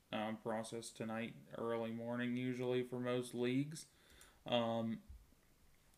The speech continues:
starting off with a situation that is a bit upsetting, um, but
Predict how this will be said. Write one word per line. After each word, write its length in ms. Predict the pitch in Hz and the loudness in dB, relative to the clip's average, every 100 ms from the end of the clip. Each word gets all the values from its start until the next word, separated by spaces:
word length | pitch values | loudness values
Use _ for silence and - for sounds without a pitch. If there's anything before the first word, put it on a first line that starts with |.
| - - | -20 -14
starting 520 | - - 151 151 135 | -4 6 8 10 8
off 380 | 127 127 123 - | 8 8 6 4
with 560 | 120 123 120 120 - - _ - - - _ _ - | 6 8 8 6 -2 -20 _ -20 -20 -20 _ _ -8
a 80 | 123 | -6
situation 960 | - 127 123 113 120 120 - 113 113 | 0 0 0 2 4 4 2 0 2
that 320 | 110 110 110 - - _ _ _ _ _ _ | 4 2 0 -6 -20 _ _ _ _ _ _
is 240 | 139 127 117 | 2 2 2
a 160 | 117 | -4
bit 240 | 110 120 117 | -2 0 4
upsetting, 840 | 113 - - 117 117 117 117 117 120 - _ | 2 2 0 2 4 2 0 -2 -6 -14 _
um, 520 | 120 117 113 110 110 110 _ _ _ _ _ _ - | 0 2 0 -2 -2 -6 _ _ _ _ _ _ 2
but 260 | 107 - | 2 2